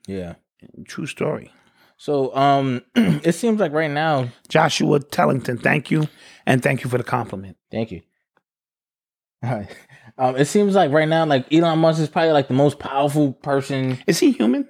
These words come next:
Speaker 1: I don't know. He named his son some alien, some alien name.
Speaker 2: He looks,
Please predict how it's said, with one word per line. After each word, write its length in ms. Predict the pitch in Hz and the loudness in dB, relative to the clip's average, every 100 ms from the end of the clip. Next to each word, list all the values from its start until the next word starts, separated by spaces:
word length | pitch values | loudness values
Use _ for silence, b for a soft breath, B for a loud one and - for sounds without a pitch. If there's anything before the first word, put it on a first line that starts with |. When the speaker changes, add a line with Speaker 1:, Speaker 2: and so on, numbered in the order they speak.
| _ _ _ - | _ _ _ -12
Speaker 1:
I 180 | 92 | -6
don't 160 | 104 110 | -4 0
know. 200 | 117 107 | 2 0
He 120 | 101 | 0
named 240 | 135 135 131 | 2 2 4
his 280 | 131 104 92 | 2 0 -4
son 380 | - 127 120 110 | 0 2 2 0
some 180 | 113 101 | -4 -4
alien, 500 | 113 117 113 104 - - - | 0 2 2 0 -4 -18 -16
some 160 | - 98 | -12 -8
alien 420 | 107 117 110 104 | -6 -4 -4 -2
name. 100 | 101 | 2
Speaker 2:
He 80 | 107 | 4
looks, 300 | 98 - | 4 2